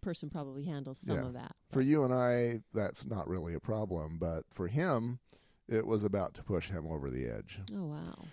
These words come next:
Speaker 2: So we took out the central air unit, and, you know, it might
Speaker 1: You mean
Speaker 2: not
Speaker 1: the,
Speaker 2: have just
Speaker 1: you
Speaker 2: been
Speaker 1: mean
Speaker 2: those
Speaker 1: the swamp
Speaker 2: exterior
Speaker 1: cooler?
Speaker 2: molds. Oh, yeah, we took out the swamp cooler.
Speaker 1: Yes.
Speaker 2: We put in a central air unit. And, uh, you know, I should probably hasten to mention that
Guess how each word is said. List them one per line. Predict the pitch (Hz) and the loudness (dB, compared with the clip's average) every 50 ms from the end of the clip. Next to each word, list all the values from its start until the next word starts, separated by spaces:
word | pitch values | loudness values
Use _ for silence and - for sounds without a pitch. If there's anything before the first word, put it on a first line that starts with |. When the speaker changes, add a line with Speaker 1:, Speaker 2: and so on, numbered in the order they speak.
| - - | -18 -14
Speaker 2:
So | - - - 127 120 117 | -6 2 4 6 8 8
we | 113 110 110 123 131 135 131 131 131 123 | 8 6 6 4 4 4 4 2 0 0
took | - 143 123 - | 0 0 0 2
out | 123 127 127 - - | 2 2 2 2 2
the | 107 | -2
central | 98 - - 104 98 101 101 92 90 90 | 0 0 -2 -2 -2 0 2 2 2 4
air | 90 87 82 80 | 2 2 0 0
unit, | 80 80 80 82 95 104 - - | -2 -2 -2 -2 -2 -2 -4 -4
and, | 107 104 101 104 107 | -4 -4 -2 -4 -4
you | 127 | -4
know, | 117 98 95 98 | -4 -2 -2 0
it | 98 98 101 101 | 0 -2 -2 -2
might | - 123 131 143 | -4 -4 -2 0
Speaker 1:
You | 220 | 2
mean | 226 214 | 4 4
Speaker 2:
not | 113 113 | 4 4
Speaker 1:
the, | 110 | 2
Speaker 2:
have | 95 95 | 2 2
just | 101 107 107 107 - | 2 2 2 2 0
Speaker 1:
you | - 110 107 | 2 2 4
Speaker 2:
been | 107 104 | 4 6
Speaker 1:
mean | 104 98 | 6 6
Speaker 2:
those | 92 92 85 85 | 6 4 4 0
Speaker 1:
the | 80 | -2
swamp | - - - 170 - | -4 -4 -2 -2 0
Speaker 2:
exterior | - 95 - 160 | 0 0 0 0
Speaker 1:
cooler? | 151 147 | 0 0
Speaker 2:
molds. | 143 95 87 80 80 - - | 0 0 0 -2 -2 -2 0
Oh, | 104 104 | 2 2
yeah, | 98 87 67 | 4 2 2
we | 65 80 | 0 -2
took | 87 - 113 92 101 | -2 0 -2 0 0
out | 90 65 60 | 0 0 0
the | 71 | -2
swamp | - - 87 80 73 - | -4 -2 -4 -4 -4 -6
cooler. | - - 64 60 58 - | -4 -4 -4 -4 -4 -6
Speaker 1:
Yes. | - 170 175 165 147 135 139 - | -6 -4 -4 -4 -4 -4 -4 0
Speaker 2:
We | - 95 | 0 0
put | - - 107 104 | 4 4 4 6
in | 127 143 143 | 6 4 4
a | 117 | 2
central | - - 104 87 - - 90 - | 0 -2 -4 -4 -2 -2 -2 0
air | 71 78 73 65 | 0 0 0 0
unit. | 65 64 60 60 62 69 - - - - _ - - - - - _ _ _ _ _ - - | 0 0 0 -2 -2 -4 -6 -6 -10 -18 _ -20 -20 -20 -20 -20 _ _ _ _ _ -6 0
And, | 107 101 95 95 98 95 98 | 2 2 4 2 2 0 -2
uh, | 98 - - 95 98 110 | -6 -8 -10 -12 -8 -6
you | 110 110 | -2 -2
know, | 101 98 101 | 0 2 2
I | 98 101 101 98 | 2 2 2 0
should | 95 - 120 101 | 0 0 -4 -2
probably | 95 117 110 104 98 90 | 0 2 2 2 2 2
hasten | 95 107 107 - - 101 | 2 0 0 -2 -2 -4
to | 87 85 | -2 0
mention | 87 92 92 92 90 - 98 92 87 85 | 0 0 0 0 -2 -2 0 0 2 2
that | 90 85 82 78 76 | 2 2 2 2 -2